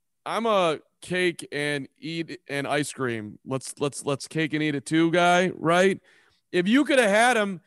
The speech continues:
in the second round and got another pick out of it, that is an elite general manager.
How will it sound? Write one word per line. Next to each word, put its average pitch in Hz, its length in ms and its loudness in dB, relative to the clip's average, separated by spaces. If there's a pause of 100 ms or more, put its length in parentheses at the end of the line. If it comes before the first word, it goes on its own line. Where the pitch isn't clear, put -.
(340)
in 185 140 -10
the 185 60 -6
second 202 340 -4
round 208 260 -4
and 185 80 -10
got 190 140 -4
another 190 260 -4
pick 208 260 -4
out 170 180 2
of 156 60 -6
it, 151 100 -6 (140)
that 196 360 0
is 160 140 -10
an 165 80 -10
elite 160 280 -6
general 147 360 -8
manager. 135 460 -12